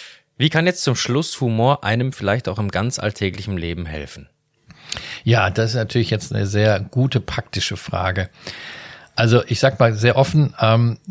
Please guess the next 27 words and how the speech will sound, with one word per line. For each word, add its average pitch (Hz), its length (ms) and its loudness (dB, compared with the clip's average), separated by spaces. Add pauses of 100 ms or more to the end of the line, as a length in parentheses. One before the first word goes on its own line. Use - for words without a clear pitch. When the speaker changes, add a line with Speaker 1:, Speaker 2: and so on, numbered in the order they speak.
(260)
Speaker 2:
Humor 123 760 4
würzt 123 960 4 (180)
die 110 120 4
Rede. 104 500 4 (480)
Ja, 104 140 0
ich 104 100 -6
bin 113 160 -4
ja 107 60 0
nun 107 180 -2
auch 110 140 0
einer, 120 220 0
der 101 260 0
viel 113 280 -6
redet 127 460 0
und 104 120 -2
viel 107 180 -4
reden 104 340 0
muss. 127 440 0 (640)
Und, 107 640 2
äh, 104 160 2
ich 110 120 -4
versuche 120 340 0
schon 165 260 2
auch 127 160 0
in 127 100 4
meiner 113 360 2
Rede, 120 440 2